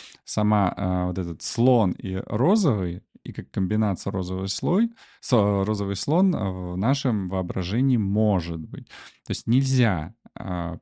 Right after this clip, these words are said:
придумать то, чего мы не знаем и никогда не видели. И такие вот эти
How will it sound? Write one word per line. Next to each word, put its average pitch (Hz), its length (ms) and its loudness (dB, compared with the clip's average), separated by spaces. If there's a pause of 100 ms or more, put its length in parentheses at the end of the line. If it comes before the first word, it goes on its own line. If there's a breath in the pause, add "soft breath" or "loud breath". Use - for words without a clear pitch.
придумать 101 580 -2
то, 147 180 0
чего 101 460 -2
мы 95 280 0
не 107 340 0
знаем 101 540 -2
и 98 100 -2
никогда 92 520 -4
не 87 140 -2
видели. - 380 -10 (500 loud breath)
И 151 360 2 (260)
такие 127 280 0
вот 110 160 2
эти 98 380 -8